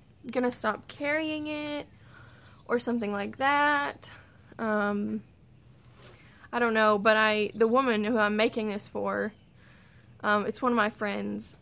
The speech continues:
moms, and I was like, "Hey," and I told her what was going on, like, "I can't find the yarn," and I told her, I said, "I'll look it up online," and I found some on eBay, like, six,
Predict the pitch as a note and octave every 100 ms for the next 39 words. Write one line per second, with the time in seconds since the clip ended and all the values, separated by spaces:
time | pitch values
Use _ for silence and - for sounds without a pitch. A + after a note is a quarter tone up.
0 | - G#3 G3+ - - - - - - A3
1 | G#3+ G3+ G3+ A3 G#3+ A3 G#3 A3+ G#3 G3+
2 | G#3 G3+ - G#3+ G#3+ B3+ A#3 G#3 A3 G#3
3 | G#3 G3+ G#3 G#3+ A3 A#3 G#3 A3 G#3 G#3
4 | G#3 G#3 G#3 A#3+ - - - - A3+ G#3+
5 | A3+ A3+ G#3 G#3 G#3+ G#3+ G#3+ B3+ B3+ A#3
6 | A#3 G#3+ G#3+ G#3+ G#3 G3+ G3+ G#3 - -
7 | - - - - G#3 G#3 G3+ G3+ G#3 A3+
8 | - - - - - - - G#3+ C4 C#4+
9 | D#4 B3 G#3+ G3+ G#3+ - G#3 - A#3 G3
10 | F#3+ F#3 G3 F#3+ - - B3+ B3 - -
11 | -